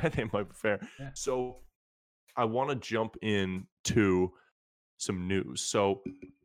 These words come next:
Speaker 1: again, first and foremost, this started off as a po-, sports podcast. Sports are slowly starting to file their way back
Speaker 2: Mm-hmm.
Speaker 1: into the spotlight. So the N B A, so my first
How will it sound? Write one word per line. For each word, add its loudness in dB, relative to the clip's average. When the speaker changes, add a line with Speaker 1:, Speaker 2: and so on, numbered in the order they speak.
Speaker 1:
again, -2
first -2
and -4
foremost, -2
this 0
started 4
off 2
as -6
a -8
po-, -10
sports -2
podcast. -2
Sports -4
are -6
slowly -2
starting -4
to -8
file 2
their 2
way 0
back -6
Speaker 2:
Mm-hmm. 0
Speaker 1:
into 2
the -2
spotlight. -4
So -8
the -4
N 0
B 4
A, 4
so -4
my 0
first -2